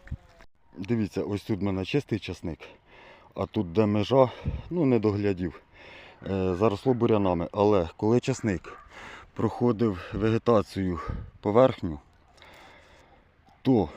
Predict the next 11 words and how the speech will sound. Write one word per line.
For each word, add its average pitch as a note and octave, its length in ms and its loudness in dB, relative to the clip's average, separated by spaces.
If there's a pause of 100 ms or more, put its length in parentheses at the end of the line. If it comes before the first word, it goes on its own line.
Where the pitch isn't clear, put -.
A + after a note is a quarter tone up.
(640)
після B2+ 320 0
того, G2+ 420 6
як G2 460 0 (560)
ми A2+ 120 0
нагнали A2 480 2
зелену A2+ 400 2
масу C#3 420 2 (1000)
і C#3+ 80 0
буранами C3 580 6
заростає, G#2+ 680 -2
ого, G2 340 -6